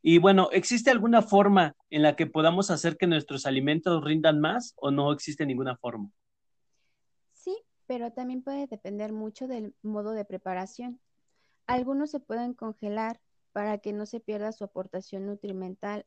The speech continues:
Speaker 2: o bien guardar mediante ciertas porciones para poder ocuparlas en otras ocasiones.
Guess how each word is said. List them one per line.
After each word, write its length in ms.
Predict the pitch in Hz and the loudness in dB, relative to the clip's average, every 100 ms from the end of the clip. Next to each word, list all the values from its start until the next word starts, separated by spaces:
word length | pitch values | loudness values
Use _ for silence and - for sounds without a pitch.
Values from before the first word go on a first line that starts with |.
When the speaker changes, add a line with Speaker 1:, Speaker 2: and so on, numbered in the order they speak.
| _ | _
Speaker 2:
o 160 | 202 | -8
bien 280 | 208 208 233 | -6 -6 -6
guardar 360 | 226 196 196 208 | -6 -4 -4 -4
mediante 460 | 220 220 202 196 | -4 -4 -6 -8
ciertas 380 | - 196 202 220 | -10 -8 -8 -10
porciones 540 | - 208 - 208 208 - | -10 -14 -8 -8 -8 -8
para 260 | 202 196 | -6 -6
poder 320 | - 196 196 214 | -6 -6 -4 -4
ocuparlas 560 | 220 202 190 190 196 | -8 -10 -8 -6 -8
en 100 | 202 | -8
otras 280 | 190 - 202 | -10 -12 -14
ocasiones. 640 | 202 233 - 330 320 320 | -10 -10 -8 -6 -6 -10